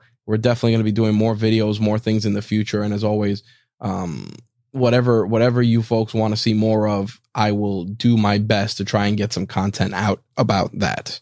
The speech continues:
All right. Oh, look at this one. This one, <laughs> man,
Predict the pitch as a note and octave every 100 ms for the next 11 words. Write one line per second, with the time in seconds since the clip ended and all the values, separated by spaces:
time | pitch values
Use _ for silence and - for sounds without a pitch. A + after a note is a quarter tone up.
0 | _ _ _ _ _ C#3 D#3+ C#3 A#2 -
1 | - - - - _ - C#3 C3+ C3 B2
2 | - B2+ C3+ - E2+ D2+ A2 A#2 - -
3 | A#2 B2+ A2+ - - - - E3 - D#3+
4 | - A#2 G#2+ C2+ - _ - _ - A2
5 | A2+ F#2 C#2+ -